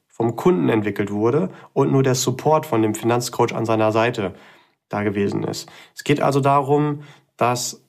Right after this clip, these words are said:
verschiedene Ebenen berücksichtigt sind. Natürlich soll es dazu dienen, dass die Person, die sich da die Unterstützung holt, hinterher finanziell gesehen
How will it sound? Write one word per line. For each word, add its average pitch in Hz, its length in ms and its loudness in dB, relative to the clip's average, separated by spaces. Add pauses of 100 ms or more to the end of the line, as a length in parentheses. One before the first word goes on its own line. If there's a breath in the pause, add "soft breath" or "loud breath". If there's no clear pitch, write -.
(220)
verschiedene 151 1040 2
Ebenen 147 340 2
berücksichtigt 127 460 0
sind. - 140 -2
Natürlich 147 540 2
soll 123 160 0
es 120 80 -4
dazu 110 260 -4
dienen, 147 640 2 (460 loud breath)
dass - 180 -10
die 110 120 -2
Person, 117 420 2
die 113 120 -4
sich 110 120 -2
da 110 100 0
die 104 80 2
Unterstützung 101 560 -2
holt, 139 480 2 (800 soft breath)
hinterher 151 800 2
finanziell 131 500 0
gesehen 143 540 2